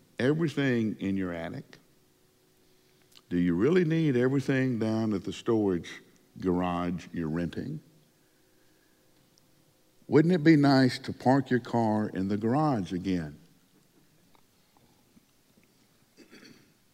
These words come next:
Do you have stuff or does stuff have you? Do an inventory of your stuff.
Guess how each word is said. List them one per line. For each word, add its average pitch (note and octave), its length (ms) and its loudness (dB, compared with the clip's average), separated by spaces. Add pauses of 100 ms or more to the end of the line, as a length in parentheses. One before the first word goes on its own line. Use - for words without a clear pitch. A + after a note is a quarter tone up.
(680)
Do - 80 -6
you A#2+ 220 4
have C#3 180 2
stuff F3 400 2
or F#2+ 80 -2
does - 120 -6
stuff C#3 300 0
have A#2+ 260 0
you? G2+ 240 0 (880)
Do G#2+ 140 -2
an G2+ 100 0
inventory F#2 840 -2 (120)
of F2+ 320 -6
your D#2+ 220 -8
stuff. - 840 -10